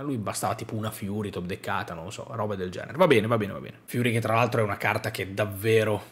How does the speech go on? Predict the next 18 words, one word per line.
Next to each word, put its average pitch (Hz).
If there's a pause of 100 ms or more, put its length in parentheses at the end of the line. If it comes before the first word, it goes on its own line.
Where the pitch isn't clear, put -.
(160)
davvero 95
ci, 92 (300)
ci -
smonta 107 (320)
la 98
mano, 92 (380)
ci -
smonta 104
il 95
mazzo 92
probabilmente, 78
ci -
smonta 98
la 92
board. 90
Allora, 110 (440)
io 196
tolgo 101